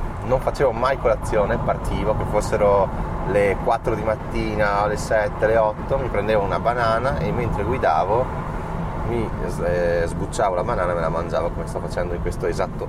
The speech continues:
istante, a parte che mi è caduto il picciolo, che è cosa che non è mai successa, penso, in dieci anni. Vabbè,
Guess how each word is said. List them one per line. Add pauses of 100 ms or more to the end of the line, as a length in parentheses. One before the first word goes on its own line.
istante,
a
parte
che
mi
è
caduto (500)
il
picciolo,
che
è
cosa
che
non
è
mai
successa,
penso,
in
dieci
anni.
Vabbè,